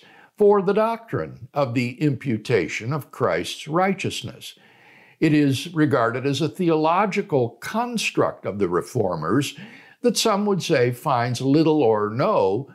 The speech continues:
support in Scripture. For example, Robert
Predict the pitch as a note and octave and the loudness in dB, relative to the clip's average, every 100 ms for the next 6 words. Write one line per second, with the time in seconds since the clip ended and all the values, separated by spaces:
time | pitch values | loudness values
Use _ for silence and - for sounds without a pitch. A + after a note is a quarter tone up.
0 | _ - E3 - C#3 G2 G2+ - _ _ | _ -6 -4 0 2 2 0 -4 _ _
1 | E3 C#3 A#2 A2+ - - G3 E3+ - - | 0 0 0 -4 -8 -2 0 0 -2 -6
2 | - _ _ _ _ _ _ _ _ _ | -10 _ _ _ _ _ _ _ _ _
3 | _ - - B2 C3 - _ _ B3 A#3+ | _ -20 -20 -20 -20 -20 _ _ 2 4
4 | F3+ A3 F#3 - F#2+ F#2+ D#3+ E3+ D#3+ A2 | 2 2 0 0 -4 0 0 2 2 0
5 | - | -4